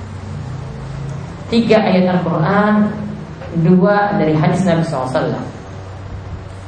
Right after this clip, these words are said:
Yaitu yang pertama firman Allah Subhanahu wa taala, "Alam tara ilal ladzina utu nasiban minal kitabi yu'minuna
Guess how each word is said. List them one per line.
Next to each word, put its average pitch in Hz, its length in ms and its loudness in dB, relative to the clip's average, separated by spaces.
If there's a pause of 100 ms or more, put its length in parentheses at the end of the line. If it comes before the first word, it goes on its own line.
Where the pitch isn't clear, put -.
(1000)
Yaitu 226 240 4
yang 311 80 4
pertama 277 320 2
firman 240 240 0
Allah 269 240 4
Subhanahu 240 500 2
wa 208 60 2
taala, 226 360 2 (120)
"Alam 254 240 2
tara 220 240 4
ilal 196 160 4
ladzina 190 400 4
utu 190 240 0
nasiban 214 480 0
minal 180 240 2
kitabi 190 420 0
yu'minuna 185 460 2